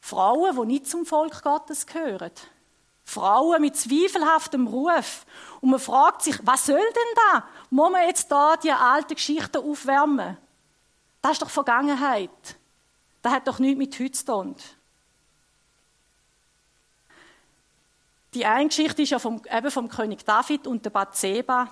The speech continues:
die Frau des Uria. Und ich glaube, eigentlich in dieser Geschichte geht es weniger um Bathseba, sondern vor allem um den David.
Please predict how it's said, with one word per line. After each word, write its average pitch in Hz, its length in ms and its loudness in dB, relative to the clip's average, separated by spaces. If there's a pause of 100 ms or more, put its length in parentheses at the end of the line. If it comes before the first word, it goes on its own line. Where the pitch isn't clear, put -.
die 220 80 -14
Frau 180 360 -4
des 190 280 -10
Uria. 175 640 -12 (480)
Und 220 100 -10
ich 262 100 -4
glaube, 269 280 2
eigentlich 262 220 0
in 262 80 -4
dieser 240 200 0
Geschichte 269 280 -4
geht 233 240 0
es 202 100 -6
weniger 240 500 -2 (360)
um 220 200 -8
Bathseba, 220 800 -2 (280)
sondern 214 340 -8
vor 208 160 -6
allem 240 560 -2
um 208 160 -10
den 190 140 -10
David. 180 360 -6